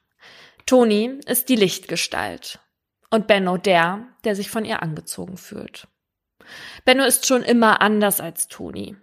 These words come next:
Er ist Einzelgänger, nicht so redegewandt und kommt nicht so gut an. Er ist eher der Plus eins.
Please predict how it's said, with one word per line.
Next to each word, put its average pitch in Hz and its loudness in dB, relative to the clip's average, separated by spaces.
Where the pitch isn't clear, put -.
Er 190 0
ist 175 -4
Einzelgänger, 196 0
nicht - -4
so 202 -6
redegewandt 185 0
und 196 -6
kommt 220 0
nicht 196 -4
so 185 -8
gut - -12
an. - -8
Er 208 4
ist 208 -2
eher 208 6
der 190 2
Plus - -6
eins. - -8